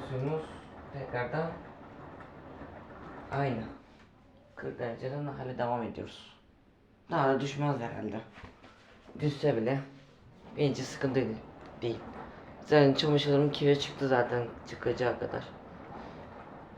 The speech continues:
Şu an saatimiz bire sıfır yedi var. Bir nokta,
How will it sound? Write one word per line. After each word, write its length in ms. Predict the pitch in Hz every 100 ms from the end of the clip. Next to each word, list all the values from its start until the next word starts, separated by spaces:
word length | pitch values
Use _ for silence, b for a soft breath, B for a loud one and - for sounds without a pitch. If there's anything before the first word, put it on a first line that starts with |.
| - - - - - - - - - - - - - - - - - - - - - - - - - - - - - - - - - - - -
Şu 100 | 139
an 160 | 139
saatimiz 1040 | 139 - - 139 131 135 160 156 - - - - -
bire 400 | 135 143 160 151
sıfır 300 | 143 139 143
yedi 180 | 139 123
var. 180 | 110 110 - - - - - - - - - - - - - - - - - - - - - -
Bir 260 | 139 131 123
nokta, 600 | 120 113 - - 151